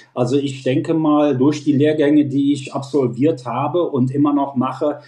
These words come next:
weiß ich auch, was ich tue. Aber halt, wie gesagt, äh, Zimmererhandwerk, ähm, ist, äh, ähm,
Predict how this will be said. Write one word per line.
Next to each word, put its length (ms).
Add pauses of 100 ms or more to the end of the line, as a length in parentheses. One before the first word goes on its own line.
(140)
weiß 320
ich 80
auch, 160
was 180
ich 160
tue. 280
Aber 280
halt, 240
wie 240
gesagt, 500
äh, 140
Zimmererhandwerk, 960 (300)
ähm, 560
ist, 320
äh, 320 (360)
ähm, 380